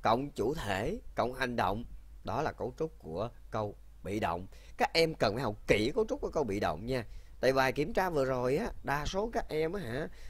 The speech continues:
ờ, lấy cái kiến thức tiếng Anh bỏ vào trong cái cấu trúc bị động tiếng Việt là chúng ta sai.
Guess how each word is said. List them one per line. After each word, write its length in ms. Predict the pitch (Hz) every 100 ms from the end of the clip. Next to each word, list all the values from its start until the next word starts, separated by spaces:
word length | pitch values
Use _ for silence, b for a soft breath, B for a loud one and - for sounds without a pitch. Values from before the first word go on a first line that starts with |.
| B -
ờ, 120 | 135
lấy 340 | 135 170 254 269
cái 100 | 254
kiến 200 | 240 254
thức 160 | 269 -
tiếng 160 | 254
Anh 300 | 262 190 180
bỏ 240 | 151 - 143
vào 120 | -
trong 280 | - 170 170
cái 120 | 202
cấu 220 | - 233
trúc 140 | 370 370
bị 140 | 117
động 180 | 104 98
tiếng 180 | 214 240
Việt 180 | 143 123
là 60 |
chúng 140 | 160 240
ta 100 | 190
sai. 420 | 208 185 208 185